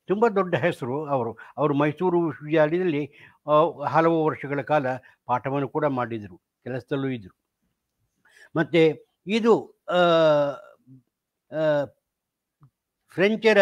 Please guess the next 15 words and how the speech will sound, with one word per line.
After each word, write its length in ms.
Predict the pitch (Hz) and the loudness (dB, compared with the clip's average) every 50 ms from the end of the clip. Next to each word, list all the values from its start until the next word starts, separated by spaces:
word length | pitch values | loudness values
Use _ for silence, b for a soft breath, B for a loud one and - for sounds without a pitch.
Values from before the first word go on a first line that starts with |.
| 175 160 147 131 120 110 - - _ _ _ _ _ _ _ | 6 6 4 2 -2 -6 -10 -16 _ _ _ _ _ _ _
ಆ, 220 | - 151 147 147 147 135 127 127 | -10 -8 -6 -6 -6 -6 -8 -10
ಇವರ 420 | 151 143 139 156 208 226 240 226 220 185 135 120 - - 120 - - - | -10 -8 -4 0 4 6 6 8 6 6 2 0 -6 -16 -20 -20 -10 -8
ಶಿಷ್ಯರು, 640 | - 160 - - - 233 233 202 143 117 113 - _ _ b b b b b b b _ _ 156 | -6 -6 -6 -4 0 2 2 2 2 0 -4 -12 _ _ b b b b b b b _ _ -2
ಆ, 220 | 180 190 180 165 - - | 0 2 2 2 0 -2
ಸ್ವಲ್ಪ 240 | - 202 190 - | -2 -2 -2 0
ಕೆಲವರ 300 | - 180 180 202 220 214 | 0 2 4 4 4 4
ಹೆಸರನ್ನು 420 | 196 175 185 175 - 214 208 214 190 | 4 2 2 0 -2 -2 -2 0 0
ಹೇಳೋದಕ್ಕೆ 400 | 170 190 190 190 185 165 - 165 | 0 0 0 0 -2 -2 -2 -4
ನಾನು 140 | 170 160 151 | -4 -4 -4
ಇಷ್ಟಪಡ್ತೀನಿ. 720 | 123 - - 165 - 151 143 123 - 110 113 135 160 180 190 254 _ _ b b b b b b b 180 | -6 -4 -4 -4 -4 -4 -8 -8 -10 -10 -8 -6 -6 -8 -8 -12 _ _ b b b b b b b -2
ಆ, 40 | 180 180 175 170 165 160 156 151 156 135 127 123 _ _ _ _ _ | 0 2 2 4 4 4 4 2 0 -2 -8 -14 _ _ _ _ _
ಟಿ 160 | 185 208 214 | -4 -4 -2
ವಿ 140 | 202 208 208 | -2 -2 0
ವೆಂಕಟಾಚಲ 640 | 175 170 160 156 139 - - 185 175 - 175 170 160 | 0 0 0 0 -2 -2 0 0 0 0 -2 -4 -4
ಶಾಸ್ತ್ರಿಗಳು, 640 | 131 156 156 143 127 _ - 151 156 160 165 160 | -4 -4 -4 -4 -4 _ -10 -8 -6 -6 -6 -8